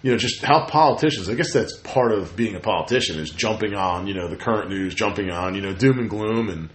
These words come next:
you know, how do I leverage this? How do I catapult my, you know, my career, my existence, whatever it is. But, you know, i-, i-, whether it's this,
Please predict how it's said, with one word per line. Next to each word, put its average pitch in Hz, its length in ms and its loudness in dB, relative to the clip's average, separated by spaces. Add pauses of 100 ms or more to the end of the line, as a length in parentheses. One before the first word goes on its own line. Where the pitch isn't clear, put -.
(380)
you 110 80 0
know, 87 60 -2
how 131 140 4
do 127 120 8
I 107 100 4
leverage 110 400 2
this? 110 180 2
How 104 100 0
do 104 100 4
I 95 60 4
catapult 104 540 2
my, 92 320 -2
you 101 80 -6
know, 85 100 -6
my 90 160 0
career, 101 380 0
my 82 180 -2
existence, 104 500 -4
whatever 95 320 0
it 120 60 2
is. 92 420 2 (600)
But, - 400 4
you 143 80 2
know, 120 180 0 (100)
i-, - 120 -10 (240)
i-, 110 60 -18 (120)
whether 160 280 8
it's 123 180 4
this, 165 540 2